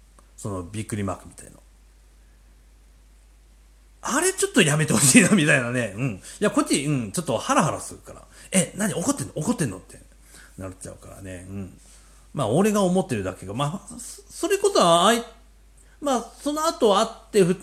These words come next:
話すると何も普通の穏やかな話し方してたり、とかなんで、あのびっくりマークは何だったんだろうみたいなね。<laughs> もうあるんですよ。まあ、俺の考えすぎなのかもしれませんけれど。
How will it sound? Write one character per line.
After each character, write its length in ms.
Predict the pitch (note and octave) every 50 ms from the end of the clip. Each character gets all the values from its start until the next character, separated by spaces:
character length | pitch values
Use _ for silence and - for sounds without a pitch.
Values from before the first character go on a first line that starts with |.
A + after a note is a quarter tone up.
| - -
話 420 | - G#3 A3 A3+ A3 - G#3+ G3+
す 80 | - A3+
る 80 | A3+
と 120 | A#3 - C#4+
何 220 | G3+ F#3 F#3+ F3+
も 60 | C3+
普 120 | A#2 B2 G#2+
通 340 | - A#2+ A2+ G#2+ G2+ G2+
の 180 | G#2 G#2+ G#2 G#2+
穏 140 | G2 G#2 G2+
や 100 | G2 G2
か 80 | -
な 120 | G#3 G3 C3+
話 220 | A#2+ A2 G#2 -
し 20 | -
方 260 | G2 F#2 - F2+ -
し 100 | - -
て 60 | -
た 140 | - - -
り、 80 | - - - - - - - - - - - - - _ _ _ _ - - _ _
と 80 | - B3+
か 100 | F#3+ D3
な 140 | A#2+ G#2+ G2+
ん 100 | F#2+ F2+
で、 300 | E2+ F2 F#2+ G2 - - - - - - - -
あ 80 | -
の 120 | A#2+ B2 A2+
び 120 | G#2 A2+
っ 40 | -
く 100 | - C#3
り 80 | B2+ A#2+
マ 120 | A#2 A2+
ー 40 | G2+
ク 60 | -
は 60 | F#2 F2
何 200 | F2+ G2 F#2 E2+
だ 60 | -
っ 40 | -
た 100 | - -
ん 80 | - -
だ 60 | -
ろ 140 | - - -
う 40 | - -
み 60 | -
た 100 | - -
い 40 | - - - - - - - - - - - - - - - A2+ -
な 80 | - A2
ね。 60 | G2+ G2+
<laughs> 920 | - - - _ - - - - - - - - _ - _ _ _ _ -
も 200 | B2+ A#2+ - -
う 20 | A#2+
あ 60 | A#2+
る 100 | G#2+ G2
ん 40 | E2
で 60 | -
す 100 | - -
よ。 60 | F#2+
ま 120 | F#2+ G#2+ G#2
あ、 40 | F#2+
俺 200 | G#2 B2 D#3 F3
の 140 | F#3 E3
考 260 | - - E3+ G3 G3 G3+
え 60 | G3
す 140 | G3+ - G#3+
ぎ 140 | G3 G#3+ F3+
な 120 | F3+ G#3+
の 120 | A3 F#3+ -
か 160 | - G#3 G#3+
も 120 | F3 A#2
し 140 | - - G#2
れ 80 | G2 F#2+
ま 120 | F2+ -
せ 120 | - -
ん 40 | -
け 180 | - - - -
れ 60 | -
ど。 100 | -